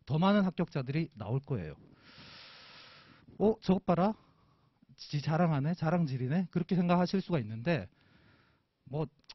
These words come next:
일부는 그렇긴 한데요. 어, 사실은, 어, 합격자들이 많이 나온 이유는, 어, 훌륭한 분들이, 합격하실 분들이 많이 오셔서 그런 거예요. 어, 그래서 여러분들도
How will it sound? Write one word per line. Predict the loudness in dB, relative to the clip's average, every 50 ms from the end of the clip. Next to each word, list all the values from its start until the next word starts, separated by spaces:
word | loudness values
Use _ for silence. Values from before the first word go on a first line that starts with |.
| -20 _ _
일부는 | -4 -2 0 0 0 2 2
그렇긴 | 2 0 0 0 0 0
한데요. | 0 0 0 0 0 0 0 -2 -4 -8 _ _ _ _ -20 -20
어, | -20 -20 -20 -20 -14
사실은, | -10 -8 -6 -6 -4 -2 0 0 0 0 -2 -6 _ -20 -20 -20 -20 -20 _ _ _ _ _ _ _
어, | -16 -14 -14 -10 -6
합격자들이 | -6 -2 0 0 0 4 4 2 4 4 2 2
많이 | 0 0 0 0 0
나온 | 2 2 0 0 0 -2
이유는, | -2 -2 -2 -2 0 0 0 -2 -4 -8 _ _ _ _ _ _ _ _ _ _ _ _
어, | -20 -20 -20 _ _ _ _ _ _ _ _ _
훌륭한 | _ -10 -6 -4 -2 0 0 0 0 0
분들이, | -2 -4 -4 -4 -6 -6 -6 -8 -6
합격하실 | -8 -8 -6 -2 0 0 0 2 0 -2 -4
분들이 | -2 -2 -2 -2 0 0 0 -2 -2 -4 _ _ _ _ _ _ _ _ _
많이 | -8 -2 0 0 2
오셔서 | 2 2 2 0 0 -2 -2 -4 -4 -4 -8 -12 -14 -12
그런 | -10 -8 -6 -6 -8
거예요. | -8 -10 -12 -14 -14 -16 -20 _ _ _ _ -20 -20 -20 -20 -20 -20 -20 -20 -20 _ _ _ _ _ _ _ _ -18
어, | -14 -14 -12 -12 -14 -14 -16 -12 _
그래서 | -2 0 0 2 2 2 2 4 4
여러분들도 | 6 6 6 4 2 0 0 0 0 2 2 0 0